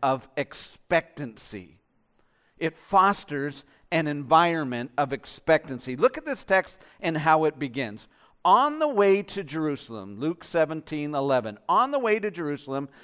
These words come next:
Jesus was passing between Samaria and Galilee. And as he entered a village, he was met by ten lepers who stood at a distance and lifted up their voice, saying, "Jesus,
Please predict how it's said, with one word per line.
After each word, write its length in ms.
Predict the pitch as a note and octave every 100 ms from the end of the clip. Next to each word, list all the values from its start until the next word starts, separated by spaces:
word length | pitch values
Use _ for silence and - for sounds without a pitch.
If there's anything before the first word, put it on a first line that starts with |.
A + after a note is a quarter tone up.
| -
Jesus 480 | - A3+ A#3 B3 F3+
was 160 | F3+ E3
passing 600 | - F#3 G3 - D#3 D3
between 760 | D3+ C#3+ - A3+ G3 C#3 C#3 - - -
Samaria 920 | - F3+ E3 F#3 F#3+ F#3+ D3 D3 D#3
and 260 | E3 D3+ C#3
Galilee. 760 | D3 D3 C#3+ C#3+ D3+ C3 A2+ -
And 240 | D3+ D3 -
as 320 | F#3 G3 -
he 200 | E3+ C#3+ - - -
entered 600 | A#3+ C#4 - F3 D#3 C#3+ -
a 100 | D3
village, 600 | B2+ G3+ A3 D#3 D3 -
he 140 | E3+
was 240 | E3+ D#3 C#3
met 360 | D#3+ G3+ -
by 180 | D#3+ D#3+
ten 480 | D3 - A3 C4 C4
lepers 540 | F3+ E3 D#3+ F3 F3+ _ _ _
who 300 | - G#3+ G3+
stood 400 | - - A3+ C4
at 120 | C#4
a 60 | C#4
distance 600 | G3+ F3+ - E3+ F3 - - -
and 280 | F#3 E3+ D#3+
lifted 420 | E3+ B3 C4+ B3
up 160 | A#3+ A#3+
their 160 | A3+
voice, 320 | F#3 F#3 F3
saying, 400 | - F#3 D#3+ D3+
"Jesus, 680 | - G3+ A3 F3 D3 C#3+